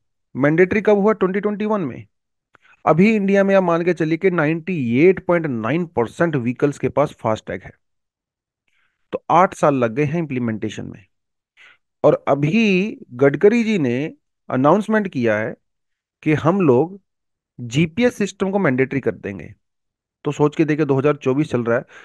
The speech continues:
तो दो हज़ार बत्तीस या दो हज़ार चौंतीस तक ये चीज़ हो सकती है, मतलब सात आठ साल तो इसमें लगेगा।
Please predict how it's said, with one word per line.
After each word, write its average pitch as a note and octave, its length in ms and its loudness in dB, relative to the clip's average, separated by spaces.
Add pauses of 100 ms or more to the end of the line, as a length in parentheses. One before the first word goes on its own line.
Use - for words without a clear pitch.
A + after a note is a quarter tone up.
(160)
तो D3+ 120 0
दो C#3+ 160 2
हज़ार D3+ 180 2
बत्तीस C#3 460 -4
या D#3 60 4
दो C3+ 120 0
हज़ार C3 220 2
चौंतीस B2+ 380 -4
तक C3 180 -4 (680)
ये C3+ 120 0
चीज़ D3 200 0
हो C3+ 180 4
सकती - 340 -10
है, F#2 160 -16 (640)
मतलब A#2+ 200 0
सात B2 220 0
आठ C3 120 0
साल A#2+ 160 0
तो C3+ 80 -4
इसमें D#3 180 -2
लगेगा। G#2+ 360 0